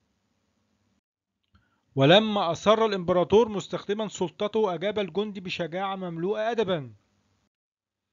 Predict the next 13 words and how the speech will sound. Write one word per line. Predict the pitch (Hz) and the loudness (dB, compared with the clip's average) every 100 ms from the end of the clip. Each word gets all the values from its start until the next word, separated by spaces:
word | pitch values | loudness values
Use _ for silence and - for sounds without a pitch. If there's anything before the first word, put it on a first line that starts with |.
| _ _ _ _ - | _ _ _ _ -4
"إنك | 143 175 214 | 4 6 8
صاحب | 220 - 220 - 196 196 - | 8 6 0 0 -6 -6 -10
سلطان | - 180 160 - 185 214 214 | -8 -4 -4 2 2 2 0
أيها | 196 208 | 0 0
الإمبراطور، | 220 202 220 226 220 240 196 143 - _ _ _ - | 0 0 4 4 4 4 4 2 -6 _ _ _ -8
لك | 175 208 | -4 -4
أن | 220 196 202 180 170 _ _ - | -4 -6 -10 -12 -16 _ _ -4
تفرض | 214 - 214 208 - | -4 -4 -8 -6 -6
علي، | 165 190 208 220 226 226 240 | -6 -4 -4 -4 -6 -10 -8
وأنا | 180 180 196 214 214 | -8 -6 -8 -8 -10
سعيد | - 165 190 220 202 _ | -8 -8 -8 -12 -14 _
إني | 208 214 214 214 | -12 -10 -10 -12
أهيب | 180 165 175 208 190 | -8 -6 -6 -10 -12